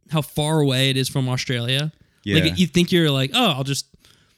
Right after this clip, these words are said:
Speaker 2: You
Speaker 1: fly
Speaker 2: think it's
Speaker 1: right
Speaker 2: like,
Speaker 1: over."
Speaker 2: yeah, right up above, but it's pretty
Speaker 1: Nope.
Speaker 2: far.
Speaker 1: Yeah, it's still hours and hours away on a plane.
Speaker 2: Dude, it's like the time that we flew to Australia.
Speaker 1: Yeah.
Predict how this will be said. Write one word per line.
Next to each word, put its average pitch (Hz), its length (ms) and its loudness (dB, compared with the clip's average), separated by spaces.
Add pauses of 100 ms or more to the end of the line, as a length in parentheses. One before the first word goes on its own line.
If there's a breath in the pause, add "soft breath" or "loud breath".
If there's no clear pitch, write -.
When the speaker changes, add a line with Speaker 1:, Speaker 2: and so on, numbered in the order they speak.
(120 soft breath)
Speaker 2:
You 131 100 2
Speaker 1:
fly 185 160 6
Speaker 2:
think 143 140 4
it's 139 100 2
Speaker 1:
right 139 140 6
Speaker 2:
like, 120 120 0
Speaker 1:
over." 120 80 -2
Speaker 2:
yeah, 123 180 4
right 107 220 -2
up 104 160 -4
above, 95 460 -4
but 95 160 -6
it's - 300 -8
pretty 117 260 -4
Speaker 1:
Nope. 127 80 -2
Speaker 2:
far. 92 360 -8
Speaker 1:
Yeah, 127 220 -2
it's 123 120 -6
still 156 240 -2
hours 135 520 -4
and 123 100 -6
hours 120 360 -6
away 120 240 -6
on 120 80 -8
a 120 60 -8
plane. 117 380 -10 (200)
Speaker 2:
Dude, 117 200 2
it's 101 140 -2
like 110 120 -4
the 117 100 -2
time 107 380 -2
that 101 200 -2
we 101 240 0
flew 101 540 -4
to 113 340 -2
Australia. 101 720 -2
Speaker 1:
Yeah. 117 280 -8